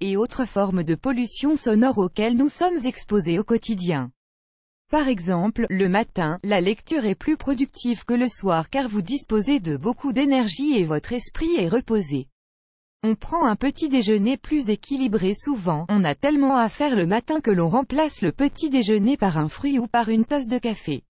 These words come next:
En vous levant tôt, vous avez le loisir de prendre un petit déjeuner qui vous apporte les calories dont votre corps a besoin pour commencer la journée.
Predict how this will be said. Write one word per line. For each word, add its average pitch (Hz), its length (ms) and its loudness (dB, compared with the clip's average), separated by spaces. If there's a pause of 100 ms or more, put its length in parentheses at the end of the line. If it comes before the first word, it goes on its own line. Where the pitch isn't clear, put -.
(720)
En 196 140 4
vous 175 160 0
levant 180 440 2
tôt, 139 360 -4
vous 170 280 0
avez 175 260 2
le 208 140 2
loisir 262 480 0
de 202 140 4
prendre 196 420 -2
un 185 80 0
petit 285 340 -4
déjeuner 226 520 4
qui 202 220 -6
vous 165 220 -2
apporte - 360 -2
les 165 200 0
calories 247 560 2
dont 185 200 0
votre 180 320 0
corps 320 320 0
a 190 100 0
besoin 170 400 -2
pour 180 240 -2
commencer 294 520 2
la 226 120 4
journée. 175 480 0